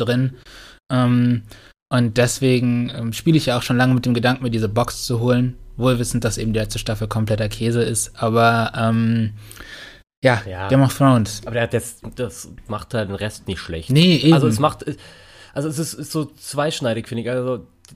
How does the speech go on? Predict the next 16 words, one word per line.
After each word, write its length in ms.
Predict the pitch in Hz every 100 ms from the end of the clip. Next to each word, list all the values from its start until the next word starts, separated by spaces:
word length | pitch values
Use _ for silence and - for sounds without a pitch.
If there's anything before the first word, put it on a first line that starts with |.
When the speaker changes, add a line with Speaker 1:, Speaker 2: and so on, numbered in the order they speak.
| -
Speaker 2:
der 180 | 127
Rest 200 | 123 156
ist 80 | 143
natürlich 280 | - 143 -
mega 280 | 143 143 139
gut. 280 | 127 185 170
Man 160 | 131
weiß 300 | 123 147 -
halt, 320 | 160 160 -
wo 80 | 127
es 120 | 127 -
hinführt. 420 | 151 180 170 131
Das 160 | 131
schmälert's 560 | - 131 156 185 175 -
ein 120 | 131
bisschen. 600 | - 196 - - 120 156